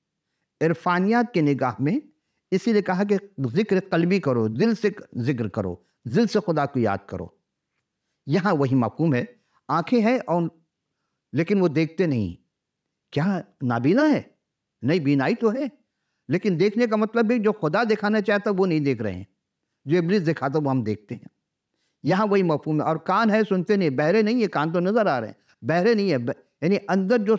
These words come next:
जो चीज़ समाअत के लिए है, जो, अ, स्पीकर लगे, जो वो लगे हुए हैं, पर्दे हैं, उसमें से आवाज़ सुनाई देती है, सुनते हैं। अगर ना सुनते तो फिर खाते कैसे हैं, खाना मांगते कैसे, सुनते कैसे बोलने की चीज़ों को?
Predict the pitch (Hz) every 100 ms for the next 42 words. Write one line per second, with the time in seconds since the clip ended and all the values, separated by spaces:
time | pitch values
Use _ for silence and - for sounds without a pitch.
0 | - 170 170 175 185 196 - 151 160 208
1 | - 180 165 160 202 190 180 160 _ -
2 | 170 - 123 123 120 - 123 - - -
3 | _ 139 - 185 208 180 156 147 147 123
4 | 120 135 135 139 160 180 147 156 208 143
5 | 135 160 127 147 202 156 - 147 139 180
6 | 131 123 151 - 156 151 165 175 180 202
7 | 175 156 180 190 226 131 - _ _ _
8 | 123 143 202 190 180 185 180 190 180 -
9 | 151 190 165 123 117 98 - 131 160 147
10 | 147 196 175 139 120 151 165 190 170 160
11 | 147 135 127 117 110 101 - - -